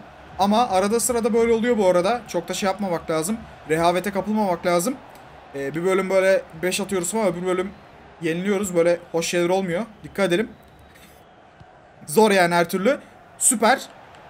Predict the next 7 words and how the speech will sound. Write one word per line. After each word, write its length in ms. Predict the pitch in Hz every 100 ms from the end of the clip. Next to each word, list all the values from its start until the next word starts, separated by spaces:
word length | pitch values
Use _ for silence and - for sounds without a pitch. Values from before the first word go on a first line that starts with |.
| - - - - - 269
Hadi 140 | 277
oğlum. 180 | 269 - - -
Bir 80 | 202
tane 200 | 285 302
de 60 |
rövaşata. 460 | 294 285 330 294 320 - - - - - - - - - - - - - - - - - - - - - - - - - - - - - - 104 - - - - - - - - - - - - - - - - - - -
Yok. 200 | 170